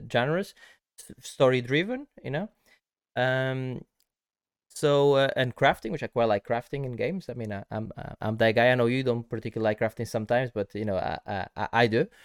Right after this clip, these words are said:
right? So, um, so you have all those points and something, and it looks great as well, 'cause, you know, I like a pretty game. So, so something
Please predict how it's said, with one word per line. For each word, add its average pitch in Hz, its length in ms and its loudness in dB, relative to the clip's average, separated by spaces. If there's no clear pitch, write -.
right? 135 160 0
So, 139 320 4
um, 135 540 0
so 143 260 2
you 139 160 0
have 165 200 4
all 185 220 4
those 160 400 2
points 131 640 2
and 127 180 -2
something, 139 680 -2
and 139 120 2
it 156 60 4
looks 165 180 -2
great 170 240 0
as 92 80 -6
well, 92 100 -2
'cause, 101 140 -8
you 113 60 -4
know, 120 100 2
I - 20 4
like 110 220 0
a 104 40 -6
pretty 113 220 -6
game. 98 220 0
So, - 160 -4
so 127 380 0
something 120 680 -6